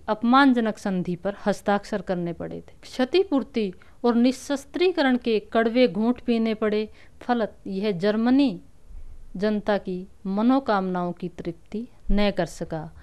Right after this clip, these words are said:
इससे जनता में वाइमर गणराज्य के प्रति असंतोष फैल गया। उसकी आस्था एक तंत्रवादी शासन के प्रति ही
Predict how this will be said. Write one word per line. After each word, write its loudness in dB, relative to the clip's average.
इससे 0
जनता 0
में -6
वाइमर 6
गणराज्य 2
के 2
प्रति 0
असंतोष 0
फैल 0
गया। -4
उसकी -2
आस्था -2
एक 2
तंत्रवादी 4
शासन -2
के -2
प्रति -4
ही -6